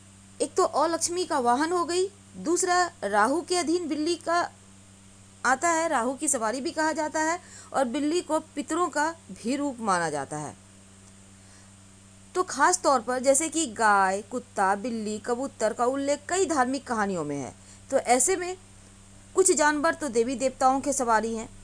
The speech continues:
इन जानवरों से जुड़े शुभ अशुभ संकेतों के बारे में हमारे यहाँ धारणाएं हैं, लेकिन जब बिल्ली की बात आती है तो अक्सर शुभ अशुभ जैसे सवाल आते हैं मन में कि बिल्ली का बार बार घर में आना,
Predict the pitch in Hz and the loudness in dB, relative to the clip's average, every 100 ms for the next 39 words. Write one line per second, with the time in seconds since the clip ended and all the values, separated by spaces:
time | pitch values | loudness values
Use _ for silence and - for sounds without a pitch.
0 | - - - - - - - 381 311 294 | -20 -20 -20 -20 -20 -14 -4 0 2 4
1 | 311 311 381 415 392 240 214 208 269 - | 4 2 2 2 2 0 0 0 -2 -4
2 | 320 302 233 233 302 277 - 247 233 247 | -4 -2 -2 -2 -4 -2 -2 -2 -4 -6
3 | - 302 320 - - - - - 254 220 | -4 -4 -4 -10 -18 -20 -20 -6 0 4
4 | 214 269 285 285 320 - - 247 233 233 | 4 4 2 -2 -6 -14 -12 -2 0 2
5 | 254 240 214 208 214 208 269 269 294 - | 0 -2 0 0 2 2 2 -2 -4 -10
6 | - - - 302 359 339 320 247 277 359 | -20 -16 -6 -2 0 -2 -2 -2 0 0
7 | 370 330 226 214 220 208 196 202 208 - | 0 0 2 2 2 -2 -2 -2 -2 -6
8 | - - - - - - 311 302 330 - | -18 -20 -20 -20 -10 -2 2 4 6 4
9 | 311 320 - - 359 320 262 269 330 233 | 4 -2 -6 0 0 0 0 2 0 0
10 | 240 285 277 247 220 202 185 - - - | 0 4 4 4 2 0 -2 -14 -16 0
11 | 196 - 254 208 156 135 123 90 - - | 0 2 0 0 -6 -6 -8 -14 -20 -20
12 | - - - 240 226 294 330 370 349 240 | -20 -20 -10 -4 -2 0 0 2 2 4
13 | 285 359 339 320 208 220 233 240 214 185 | 6 6 4 2 0 -4 -4 -2 0 0
14 | 175 | -2